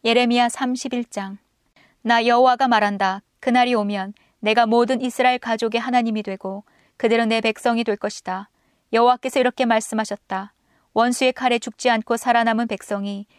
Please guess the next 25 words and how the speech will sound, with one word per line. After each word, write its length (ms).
광야에서 560
은혜를 300
입을 180
것이다. 540
내가 240
이스라엘을 600
편하게 440
쉬게 300
하겠다. 580
옛날에 460
여호와께서 720
이스라엘 420
백성에게 500
나타나 360
말씀하셨다. 840
내가 300
영원한 360
사랑으로 500
너를 280
사랑하였고 800
내 120
한결같은 640
사랑을 360
너에게 320
베풀었다. 760